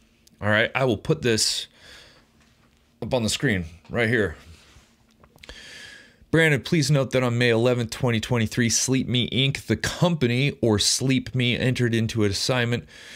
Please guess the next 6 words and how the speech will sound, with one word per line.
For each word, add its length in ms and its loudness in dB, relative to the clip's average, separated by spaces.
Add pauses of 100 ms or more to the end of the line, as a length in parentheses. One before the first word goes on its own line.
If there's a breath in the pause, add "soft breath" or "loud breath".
(240 loud breath)
for 280 0
the 100 4
benefit 680 0
of 180 -4
creditors." 840 0 (480 loud breath)
Assignment. 640 -2